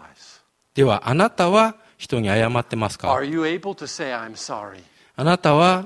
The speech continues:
Speaker 1: ごめんなさいって言える人ですか？
Speaker 2: Yeah. Or is it always someone else's fault?
Speaker 1: それとも誰か他の人の、あの、間違い、あいつのせいやとか言ってることないでしょうか？
Speaker 2: Yeah. And so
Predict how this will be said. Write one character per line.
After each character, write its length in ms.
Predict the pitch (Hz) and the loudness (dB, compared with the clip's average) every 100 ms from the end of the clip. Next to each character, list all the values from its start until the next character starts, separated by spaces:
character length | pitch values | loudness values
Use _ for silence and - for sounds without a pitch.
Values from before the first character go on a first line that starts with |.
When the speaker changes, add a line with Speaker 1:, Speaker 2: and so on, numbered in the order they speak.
| 208 | -4
Speaker 1:
ご 100 | 120 | 0
め 140 | 131 | 2
ん 40 | 156 | 2
な 120 | 190 | 2
さ 140 | 147 | 0
い 20 | |
っ 40 | 113 | -2
て 160 | - | -4
言 180 | 90 131 | -2 4
え 100 | 143 | 4
る 60 | 135 | 4
人 200 | - 107 | -2 -4
で 120 | 85 | -4
す 80 | - | -8
か？ 240 | 104 110 | -8 -8
Speaker 2:
Yeah. 80 | 151 | -2
Or 180 | 151 170 | 0 0
is 120 | 160 | 0
it 80 | 160 | 2
always 260 | 165 175 151 | 4 2 -2
someone 440 | - 170 160 156 147 | -4 -4 -2 -4 -4
else's 460 | 151 147 151 131 | -6 -8 -8 -10
fault? 640 | - 180 117 92 - - - - | -8 -6 -6 -10 -20 -20 -20 -8
Speaker 1:
そ 200 | - 156 | 2 2
れ 80 | |
と 140 | 156 160 | 4 2
も 280 | 190 214 202 - _ - | 4 2 0 -12 _ -2
誰 240 | 131 139 | 2 2
か 140 | 131 101 | 0 -2
他 280 | 120 185 | -2 0
の 140 | 175 156 | 2 2
人 220 | - 135 | 0 0
の、 300 | 156 170 170 _ _ - | 2 0 -2 _ _ -6
あ 140 | 107 | -4
の、 140 | 101 | -2
間 120 | 101 127 | 0 -2
違 480 | - 123 117 113 | 0 0 2 0
い、 60 | 107 90 | -4 -10
あ 80 | 110 | -8
い 80 | 113 | -6
つ 100 | - | -6
の 120 | 120 | -6
せ 140 | - 135 | -2 0
い 20 | |
や 140 | 120 | 0
と 100 | 113 | 0
か 140 | 104 107 | 0 0
言 100 | 120 | 0
っ 20 | |
て 220 | - 123 | 0 0
る 240 | 120 117 - | 0 -4 -8
こ 140 | - | -12
と 100 | 95 | -6
な 140 | 92 | -4
い 40 | 98 | -4
で 80 | - | -6
し 80 | - | -12
ょ 20 | |
う 40 | |
か？ 180 | 110 101 _ - | -14 -20 _ -8
Speaker 2:
Yeah. 100 | 156 | -6
And 80 | 151 | -4
so 540 | - 160 151 156 | -2 0 0 -2